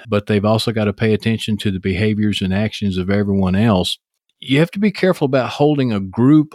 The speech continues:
accountable for individual behavior because that has fundamental flaws. We won't be able to go into all of them here,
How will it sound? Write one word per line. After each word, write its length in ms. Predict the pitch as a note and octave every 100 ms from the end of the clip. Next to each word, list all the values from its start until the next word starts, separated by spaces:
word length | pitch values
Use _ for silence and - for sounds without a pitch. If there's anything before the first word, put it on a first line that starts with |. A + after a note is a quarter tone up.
| -
accountable 720 | G#2+ - C#3 C#3+ B2+ A#2 A2+
for 320 | - G#2 G2
individual 800 | A#2+ B2+ A#2 A#2 A#2+ A2 G#2+ G2+
behavior 580 | G2 - B2 B2+ G2+ F#2
because 360 | F#2+ - G2+
that 180 | A#2 B2
has 220 | C3+ B2+
fundamental 560 | - B2+ A#2 A2 G#2+ G2+
flaws. 560 | - G#2 E2 - - - _ -
We 140 | A2+
won't 220 | A#2 C3 B2+
be 100 | B2
able 160 | A#2
to 80 | G#2
go 240 | F#2+ G#2+
into 140 | A2 G2
all 220 | G#2 G#2+
of 120 | G#2
them 160 | F2 F2+
here, 400 | - A#2+ G#2